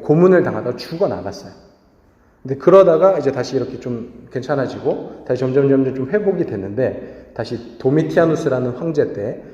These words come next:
엄청난 기독교의 대박해가 있었어요. 그러니까 이 사람들이 일 차 박해를 다 경험하고 또 이 차 박해를 경험하려고 하니까 너무 이게 힘든 거죠. 힘들고 두렵고 막 떨리고 또 그 사람들의 마음속에 "아, 도대체 예수님은 뭐 하고 계실까? 우리가 이렇게 힘들고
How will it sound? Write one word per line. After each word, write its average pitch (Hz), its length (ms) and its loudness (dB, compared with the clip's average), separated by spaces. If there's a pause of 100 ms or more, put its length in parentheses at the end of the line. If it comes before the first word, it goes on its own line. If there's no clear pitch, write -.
(100)
엄청난 240 640 0
기독교의 131 380 0
대박해가 127 460 0
있었어요. - 360 -6 (960)
그러니까 185 160 2
이 185 40 0
사람들이 190 460 4
일 196 160 2
차 214 120 0
박해를 190 380 4
다 151 140 0
경험하고 147 680 -2
또 170 80 -2
이 139 80 -2
차 165 140 -4
박해를 151 380 2
경험하려고 135 360 0
하니까 123 240 -4
너무 254 380 2
이게 160 140 -2
힘든 220 360 -2
거죠. - 220 -8 (320)
힘들고 165 460 0
두렵고 131 320 0
막 127 160 -6
떨리고 156 480 0 (580)
또 127 80 -12
그 - 80 -14
사람들의 156 380 4
마음속에 117 480 -4
"아, - 340 -14
도대체 156 260 -6
예수님은 170 480 0
뭐 - 80 -10
하고 202 200 -2
계실까? 113 760 -8 (560)
우리가 220 240 8
이렇게 240 280 4
힘들고 277 540 2